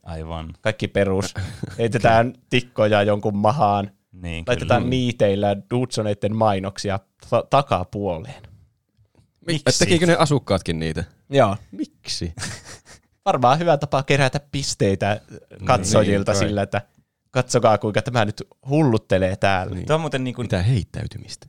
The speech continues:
Speaker 1: suor-, suorastaan, niin kuin, aikansa edellä tämä formaatti, kun miettii joskus tuolla, niin nykyäänhän kaikki tekee internet cloudin takia mitä tahansa.
Speaker 3: Mm.
Speaker 1: Niin tuohan on, niin kuin, sama asia, mutta ne teki vain sitä siellä televisiossa, joka oli vain maksettu, niin kuin,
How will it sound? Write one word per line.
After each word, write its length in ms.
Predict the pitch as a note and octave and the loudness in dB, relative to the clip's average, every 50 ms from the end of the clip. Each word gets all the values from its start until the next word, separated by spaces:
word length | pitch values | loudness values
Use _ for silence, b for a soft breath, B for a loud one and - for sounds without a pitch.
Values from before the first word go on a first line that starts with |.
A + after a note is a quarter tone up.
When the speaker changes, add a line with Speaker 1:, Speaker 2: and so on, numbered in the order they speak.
| _ | _
Speaker 1:
suor-, 260 | - - - D#3 D3 - - | -10 -8 -6 -6 -6 -6 -6
suorastaan, 440 | - D3+ D#3 C#3+ - - - G2 F#2+ | -6 -6 -6 -6 -8 -8 -8 -8 -8
niin 80 | F#2+ - | -8 -10
kuin, 120 | G2 G2 - | -12 -14 -8
aikansa 480 | - A2 A2 G#2 F#2+ - F2 F2 - - - | -6 -4 -4 -4 -6 -8 -12 -12 -12 -12 -12
edellä 260 | - F#2+ F#2 F2 E2 E2 | -8 -6 -6 -6 -6 -8
tämä 220 | - E2+ E2 E2 | -10 -10 -10 -10
formaatti, 600 | E2 - - G2 F2+ F2+ F2+ E2+ E2 E2 - - | -8 -6 -6 -6 -6 -6 -8 -10 -10 -12 -14 -14
kun 120 | - F2+ F2 | -14 -12 -10
miettii 420 | F2 F2+ F2 E2+ - _ - F2+ | -8 -6 -8 -8 -10 _ -14 -14
joskus 240 | F2 - - G2 - | -14 -14 -14 -18 -18
tuolla, 340 | - - F#2 F2 E2 E2+ E2 | -12 -10 -8 -8 -8 -8 -12
niin 300 | E2 E2 E2+ E2+ - _ _ _ | -12 -12 -12 -12 -14 _ _ _
nykyäänhän 540 | A2 A#2 C3 C3+ - D3+ B2+ G#2+ F#2+ G2+ F#2+ | -12 -10 -10 -8 -6 -4 -2 -2 -2 -4 -6
kaikki 300 | - A2+ G#2+ G#2+ - G#2 | -4 -4 -4 -4 -6 -10
tekee 320 | - F#2 - - F#2+ F#2 F#2 | -14 -12 -8 -6 -6 -4 -4
internet 440 | - A2+ G#2+ F#2+ F#2+ F#2 F2+ E2+ - - | -4 -6 -6 -6 -6 -8 -10 -12 -14 -12
cloudin 440 | - G#2 F#2+ F#2 F#2+ F#2 F2 E2+ D#2+ | -8 -6 -4 -2 -4 -4 -6 -10 -12
takia 300 | - - - - F#2+ F2+ | -14 -14 -12 -10 -10 -10
mitä 380 | F2+ F#2+ G2 - A2+ G2 E2 D#2+ | -8 -10 -10 -6 -6 -6 -6 -6
tahansa. 580 | - F2+ E2 D#2+ D#2 - F2 F#2+ - - G2 - _ _ _ - | -8 -10 -10 -10 -12 -12 -10 -12 -12 -12 -14 -18 _ _ _ -6
Speaker 3:
Mm. 240 | A#2 F#2+ E2 E2 E2+ - _ | -6 -6 -6 -8 -10 -14 _
Speaker 1:
Niin 300 | - G2 F#2+ F#2+ - - | -12 -10 -8 -8 -8 -6
tuohan 200 | - A#2+ A2 A2+ | -6 -4 -2 -2
on, 60 | A2 | -4
niin 80 | G#2+ G#2 | -4 -6
kuin, 80 | A2+ - | -8 -6
sama 280 | - B2+ A#2 A2 G#2+ | -6 -4 -2 -2 -2
asia, 300 | G2+ G#2 G2+ G#2+ G2 F2 | -2 -2 -4 -4 -4 -6
mutta 180 | E2+ E2+ - G2 | -6 -8 -10 -10
ne 60 | F#2 | -10
teki 240 | F2+ G2 - G2 F2 | -10 -8 -8 -6 -4
vain 140 | F#2 F2+ F2 | -4 -4 -4
sitä 180 | - G2 F#2+ | -4 -6 -6
siellä 220 | F2 F#2+ F#2 F#2 F#2 - _ _ | -6 -4 -6 -6 -8 -8 _ _
televisiossa, 720 | - A2 G#2+ G2+ F#2 F2+ F2 - F#2 F2 F#2 - - - | -2 0 0 0 0 -2 -6 -8 -8 -8 -8 -8 -6 -6
joka 180 | E2 E2 - F2+ | -6 -6 -4 -6
oli 160 | F2 F2 E2+ | -6 -4 -4
vain 180 | F2 F2 E2+ - - | -4 -6 -6 -6 -10
maksettu, 540 | G2+ F#2+ G2 F#2+ - - - - _ F2+ E2+ E2+ - | -6 -6 -4 -4 -4 -8 -12 -12 _ -16 -16 -16 -18
niin 80 | - E2 | -18 -20
kuin, 140 | - E2+ | -20 -20